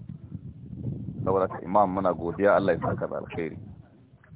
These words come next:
Wannan yan uwa musulmi, Imam Shaitu gaskiya yana da wani matsayi a gare mu wanda ya kamata mu mutunta shi akan wannan. Yana ba mu labari, ya yi karatu tare da malamanmu na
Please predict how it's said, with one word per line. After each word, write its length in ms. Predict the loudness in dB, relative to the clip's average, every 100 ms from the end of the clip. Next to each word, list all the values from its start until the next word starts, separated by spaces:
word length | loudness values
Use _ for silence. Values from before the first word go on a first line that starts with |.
| -18 -14 -12 -10
Wannan 160 | -4 0
yan 100 | 4
uwa 140 | 4
musulmi, 480 | 4 0 -2 0 -2
Imam 520 | 4 6 8 6 -2 -6 -14 -18 -10
Shaitu 420 | -6 -6 -4 -2 -2
gaskiya 640 | -4 2 6 8 8 6 2 -10 -18 -18 -18 -20 -20 -20 -20 -20 -18 -18 -18 -16 -12
yana 240 | -2 2 4
da 80 | 4
wani 160 | 4
matsayi 380 | 2 0 0 0
a 100 | 0
gare 300 | 0 2 2
mu 300 | 2 0 -2 -6 -18 -20 -18 -18 -18 -18 -16 -8
wanda 280 | -2 2 10
ya 120 | 10
kamata 400 | 10 2 2 2
mu 80 | 0 -6
mutunta 300 | -6 -4 -2
shi 80 | -2
akan 300 | -2 -2 0
wannan. 300 | 0 -2 -10 -20 _ _ _ -20 -20 -20 -18 -16 -16 -16 -18 -20 -4
Yana 220 | 2 4
ba 100 | 6
mu 80 | 6
labari, 680 | 6 6 8 6 6 0 -4 -10 _ _ -2
ya 160 | 4 6
yi 80 | 6
karatu 460 | 6 4 4 -2 2
tare 180 | 4
da 80 | 4
malamanmu 400 | 2 4 2 2
na 80 | 2